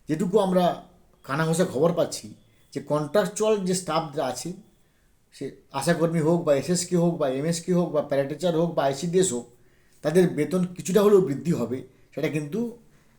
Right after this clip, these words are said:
একেবারে সুনিশ্চিতভাবে আমরা না বলতে পারলেও কিছুটাও যে তাদের কাছে পজিটিভ বাতাবরণ যাবে, সেটুকু আমরা এক প্রকার খবর পেয়েছি। এবং সেই খবরটা যেন সঠিক হয়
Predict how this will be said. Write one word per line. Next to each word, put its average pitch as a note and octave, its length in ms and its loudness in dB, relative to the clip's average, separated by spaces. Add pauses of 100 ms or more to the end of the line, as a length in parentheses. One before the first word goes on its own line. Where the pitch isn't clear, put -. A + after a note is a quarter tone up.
একেবারে F3 640 2
সুনিশ্চিতভাবে F3+ 1400 0
আমরা F3 160 2
না D3 200 -2
বলতে C#3 240 0
পারলেও D#3 420 2 (760)
কিছুটাও A#3 420 6
যে G#3 440 2 (340)
তাদের D3 200 0
কাছে D#3 300 -2 (220)
পজিটিভ F3 420 2 (460)
বাতাবরণ E3+ 540 4
যাবে, B2 260 -2 (380)
সেটুকু D#3 280 -2
আমরা D#3 400 0 (1120)
এক D#3 180 -4
প্রকার F#3+ 200 -2
খবর D3+ 360 -6
পেয়েছি। - 320 -18 (320)
এবং D#3 380 -2 (720)
সেই F3+ 420 2 (360)
খবরটা D#3+ 280 0
যেন D#3+ 180 2 (720)
সঠিক D#3+ 400 -2
হয় F3+ 140 4